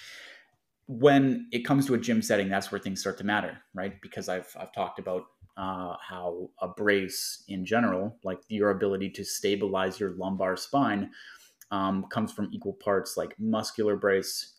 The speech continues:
and, uh, respiratory brace, right? So number one,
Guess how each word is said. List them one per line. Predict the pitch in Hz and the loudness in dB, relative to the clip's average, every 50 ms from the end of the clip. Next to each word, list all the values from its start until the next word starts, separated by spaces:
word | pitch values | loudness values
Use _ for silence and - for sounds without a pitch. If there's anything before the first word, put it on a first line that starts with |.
| _ - | _ -10
and, | - 92 92 95 95 92 92 90 90 90 87 - - - | -8 -6 -4 -4 -4 -4 -4 -6 -8 -8 -10 -14 -16 -10
uh, | - 92 87 85 - - | -8 -8 -8 -8 -8 -2
respiratory | 104 98 - - - - - - - - | -2 -2 -2 -2 -10 -12 -8 -8 -8 -6
brace, | - - - - - - - _ _ _ _ _ _ _ _ _ _ _ _ _ _ - | -6 -10 -10 -10 -12 -14 -14 _ _ _ _ _ _ _ _ _ _ _ _ _ _ -8
right? | - 92 90 - - - - - - - - _ _ | -8 -8 -8 -8 -12 -18 -20 -20 -20 -20 -20 _ _
So | - - 107 98 90 85 - - _ _ _ - - - | 2 4 4 4 4 2 -2 -12 _ _ _ -12 -10 -6
number | 117 120 127 147 156 151 151 | -2 2 4 6 6 8 6
one, | 127 117 113 113 117 120 117 117 117 117 - - - | 6 6 4 4 4 6 6 6 6 6 4 0 -10